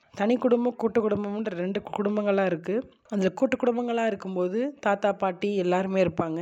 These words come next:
அப்ப நமக்கு இருக்கான பிரச்சனைகள் வந்து நம்ம பகிர்ந்து கொள்வதுல நமக்கு ஒரு வாய்ப்பு கிடைச்சிச்சு. அப்ப அந்த மன ரீதியான பிரச்சனை அப்படிங்கிறது வந்து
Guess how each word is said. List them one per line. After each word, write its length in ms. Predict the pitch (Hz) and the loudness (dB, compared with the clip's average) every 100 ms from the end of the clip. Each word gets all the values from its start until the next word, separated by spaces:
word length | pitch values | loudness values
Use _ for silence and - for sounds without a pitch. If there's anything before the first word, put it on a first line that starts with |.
| 233 - - | -6 -12 -12
அப்ப 480 | 190 - 214 247 320 - - - - | -12 0 2 2 -2 -10 -10 -8 0
நமக்கு 260 | 208 190 | 0 2
இருக்கான 280 | 208 208 190 | 2 2 2
பிரச்சனைகள் 600 | 165 196 220 269 254 226 | 2 0 2 2 4 2
வந்து 240 | 185 185 254 | 0 -2 -2
நம்ம 240 | 233 190 | -2 -4
பகிர்ந்து 480 | 170 190 233 254 233 | -4 -2 -2 -2 -4
கொள்வதுல 420 | 196 180 180 185 | -2 0 0 0
நமக்கு 300 | 233 190 175 | -2 -4 -4
ஒரு 100 | 160 | -2
வாய்ப்பு 340 | 170 190 233 - | 2 2 0 -2
கிடைச்சிச்சு. 580 | 185 160 - - 196 247 | -4 -4 -8 -10 -8 -6
அப்ப 360 | 220 - 269 | -6 0 2
அந்த 200 | 311 214 | 2 0
மன 280 | 190 180 247 | -2 0 2
ரீதியான 460 | 254 254 240 233 233 | 2 0 0 0 -2
பிரச்சனை 540 | 220 196 - 233 247 | 0 -2 -2 -2 -2
அப்படிங்கிறது 480 | 196 175 185 185 185 | -2 -4 -4 -4 -2
வந்து 300 | 180 170 262 | -2 -2 -6